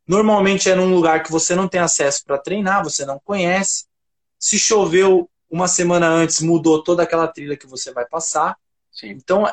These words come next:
Speaker 1: é, é muito mais, né, assim, tem muito mais dificuldades. Mas, no geral, é isso. Você vai precisar de um bom fortalecimento muscular, assim, bom mesmo, porque você vai pisar em buraco, você vai pisar em pedra, você vai virar o pé o tempo inteiro e o seu corpo precisa tá apto a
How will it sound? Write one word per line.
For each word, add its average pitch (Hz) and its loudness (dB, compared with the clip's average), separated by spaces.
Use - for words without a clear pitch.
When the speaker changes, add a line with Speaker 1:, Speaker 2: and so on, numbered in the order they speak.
Speaker 1:
é, 160 4
é 160 0
muito 208 0
mais, 220 0
né, 196 0
assim, 185 -4
tem 170 -2
muito 196 -4
mais 208 -2
dificuldades. 196 -4
Mas, 156 -6
no 240 -2
geral, 254 2
é 330 2
isso. 196 -2
Você - -8
vai 202 0
precisar 185 -2
de 170 -2
um 196 -2
bom 196 2
fortalecimento 156 -2
muscular, 139 -2
assim, - -10
bom 175 4
mesmo, 139 -4
porque - -8
você 135 -6
vai 143 0
pisar 135 -4
em 131 -8
buraco, 123 0
você 123 -8
vai 120 -2
pisar 127 -6
em 127 -10
pedra, 123 -2
você - -8
vai 139 4
virar 147 0
o 139 2
pé 151 0
o 147 -2
tempo 165 -4
inteiro 160 2
e 156 2
o 143 -6
seu 147 -4
corpo 156 -2
precisa 165 -2
tá 143 0
apto - -6
a 131 0